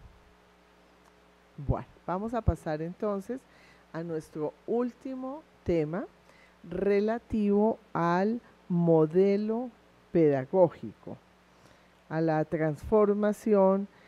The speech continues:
de ese modelo basado en la enseñanza a uno que esté más ligado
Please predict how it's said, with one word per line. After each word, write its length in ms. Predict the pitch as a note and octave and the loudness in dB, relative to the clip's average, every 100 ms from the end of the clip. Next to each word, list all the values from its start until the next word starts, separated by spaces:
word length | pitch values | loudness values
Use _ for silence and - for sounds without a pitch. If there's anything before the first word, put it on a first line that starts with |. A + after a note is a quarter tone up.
| - _ | -20 _
de 680 | C#3 D3+ D#3 E3 F#3 - D#3+ | -2 2 4 4 2 0 -2
ese 340 | E3 - F#3 F#3 | -2 -2 -2 0
modelo 880 | F#3 E3+ D3+ C#3+ F3 F#3+ G3+ G#3 A3 - - | 0 2 4 4 2 2 2 0 -2 -10 -8
basado 720 | D#3 D3+ - D#3 D#3 D#3+ F3 | -4 -4 -2 0 2 2 0
en 160 | F3 | -4
la 120 | E3+ D#3 | -8 -8
enseñanza 1080 | D3 C#3 C#3+ C#3 D3 F3 E3+ D3 - F#3 G3 - - - - | -10 -14 -14 -12 -10 -8 -8 -12 -12 -14 -14 -20 -20 -20 -10
a 160 | D#3 E3+ | -2 0
uno 400 | E3+ F3 F#3+ G#3 | 2 0 -2 -4
que 140 | - | -4
esté 400 | D3+ - E3 D#3+ | -4 -2 0 2
más 460 | E3+ F3 F3 F3 - | 0 0 0 -2 -6
ligado 800 | F3+ F3 F3 F3 D#3+ E3 G#3 | -6 -4 0 0 2 0 -2